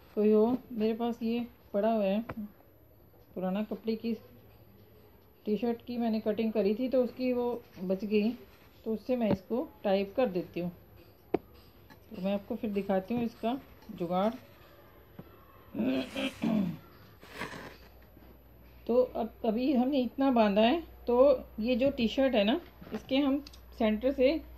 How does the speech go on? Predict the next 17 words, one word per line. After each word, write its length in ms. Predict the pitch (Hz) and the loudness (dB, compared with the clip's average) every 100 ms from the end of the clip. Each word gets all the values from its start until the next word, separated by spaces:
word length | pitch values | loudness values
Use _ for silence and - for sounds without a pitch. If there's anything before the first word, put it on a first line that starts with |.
| - - - - - - | -20 -20 -20 -20 -14 -2
दो 140 | 214 | 0
piece 220 | 269 269 277 | 2 0 2
और 160 | 247 | 2
निकाल 340 | 220 196 180 156 | 2 0 0 -2
लेंगे। 280 | 151 170 185 - - - - - - - - - - - 494 539 427 339 349 - - 349 349 349 302 - - - - - - - - - - - - - - - - - | -6 -10 -12 -16 -20 -20 -20 -20 -20 -20 -20 -20 -20 -10 -8 -6 -8 -8 -8 -10 -8 -8 -6 -6 -8 -12 -20 -20 -20 -20 -20 -20 -20 -20 -20 -20 -20 -20 -20 -20 -20 -14
अब 100 | 240 | -6
ये 140 | 208 240 | -4 0
जो 200 | 240 247 | 2 2
दो 200 | 254 247 | 4 2
piece 300 | 254 269 - | 2 -6 -6
cutting 340 | 233 220 262 277 | -4 -2 0 0
करे 200 | 269 277 | 2 2
हैं, 160 | 302 - - - 208 | 0 -4 -16 -14 -8
ये 180 | 233 | -4
हमने 440 | 285 226 208 208 269 - - - - - - - - - - - - - - - - - - - - - - - | -2 2 2 2 0 -6 -18 -20 -20 -20 -20 -20 -20 -20 -18 -18 -18 -20 -20 -20 -20 -20 -20 -20 -20 -20 -20 -14
इसके 260 | 226 - | -8 0
ऊपर 460 | 240 196 - 233 262 | 0 2 2 2 2